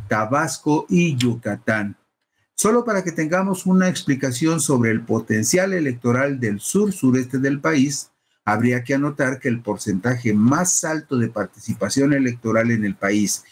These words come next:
entre la población de veinte años de edad y mayores en los comicios presidenciales del domingo uno de julio del dos mil dieciocho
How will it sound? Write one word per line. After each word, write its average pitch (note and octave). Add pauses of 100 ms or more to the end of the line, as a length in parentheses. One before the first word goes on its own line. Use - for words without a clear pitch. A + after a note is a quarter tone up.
(180)
entre B2
la A2
población A#2
de C3
veinte C#3
años D3
de A2+
edad A#2+
y G#2
mayores G2+ (240)
en A#2+
los G#3
comicios C3+
presidenciales A#2+
del A2
domingo B2
uno G3
de A2
julio D3
del G#2+
dos G2+
mil D3 (100)
dieciocho G#3+